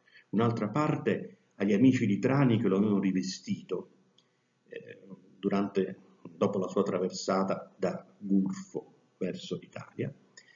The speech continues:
Il rimanente, probabilmente la parte più importante,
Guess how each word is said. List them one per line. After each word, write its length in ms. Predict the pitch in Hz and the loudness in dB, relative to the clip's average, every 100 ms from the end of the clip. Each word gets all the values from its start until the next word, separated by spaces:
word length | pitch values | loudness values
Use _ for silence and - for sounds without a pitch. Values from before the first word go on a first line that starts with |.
| - | 8
Il 140 | 165 | 10
rimanente, 800 | 165 139 113 95 85 82 87 117 | 10 8 8 6 4 0 2 2
probabilmente 540 | 117 90 85 87 87 82 | 0 -2 0 -2 -4 -6
la 120 | 85 | -4
parte 340 | 90 - - | -6 -6 -12
più 160 | - 113 | -8 -8
importante, 800 | - - - - - - - | -4 -6 -6 -20 -20 -6 -4